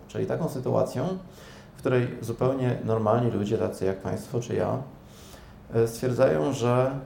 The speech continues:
firmę to nie zakłada jakiś wielki inwestor gdzieś daleko, tylko firma to jest coś, co może mieć każdy z nas w dosyć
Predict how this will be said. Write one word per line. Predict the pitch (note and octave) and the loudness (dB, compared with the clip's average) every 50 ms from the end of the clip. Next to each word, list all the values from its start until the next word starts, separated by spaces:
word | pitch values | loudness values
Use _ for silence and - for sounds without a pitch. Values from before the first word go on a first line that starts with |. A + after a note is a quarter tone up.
| - - - | -12 -18 -14
firmę | - - C#3 B2+ A#2+ A#2+ A#2+ B2+ C3+ - | -6 -4 -2 0 0 2 2 2 0 0
to | - B2+ | -2 -4
nie | B2+ B2+ B2 | -4 -2 -4
zakłada | A#2+ B2 B2 D#3 F3 F#3+ D3+ | -4 -4 -2 0 2 4 4
jakiś | A2+ G#2+ - A#2+ G#2+ G2+ | 4 2 2 0 -4 2
wielki | G2+ A2 A2 A2 A2 A2+ | 4 6 6 6 4 0
inwestor | A2 G2+ F#2+ G#2 G#2+ G#2 - A2 G#2+ - | -2 -2 0 0 -2 -2 -2 -4 -4 -4
gdzieś | G2+ G2+ G2+ G2+ | -4 -4 -4 0
daleko, | - A2 G2+ F#2+ G2 G2 - - C3+ D#3+ F#3+ F#3 | 0 2 2 2 2 0 -2 -4 -4 -4 -4 -4
tylko | D3 C#3 C3+ C#3 | -6 -6 -6 -6
firma | B2+ - F3 F3 G3+ F3+ E3 | -6 -4 -4 -2 0 0 -2
to | - - C3+ | -2 -2 -4
jest | A#2+ - - - | -6 -6 -8 -6
coś, | - - E3+ F#3 F#3 - | -2 -2 -2 -2 -4 -8
co | - - - D3+ D#3 D#3 D#3 D3 | -8 -4 0 0 2 0 0 -2
może | C#3+ C#3+ C#3+ C#3+ | -4 -4 -4 -4
mieć | C#3 C#3 C#3 C#3 - | -4 -4 -4 -6 -4
każdy | - C#3 C#3 C3+ C3+ C3 B2 | -4 -2 -2 -2 -2 -2 -2
z | A#2+ | -2
nas | B2 B2+ C#3+ E3+ F3+ - - - - - - - - | 0 0 0 0 0 -4 -8 -12 -16 -18 -18 -18 -16
w | C3 - | -4 0
dosyć | - C#3+ C#3 - D3 C#3 - - - | 2 2 2 2 -2 -4 -6 -8 -14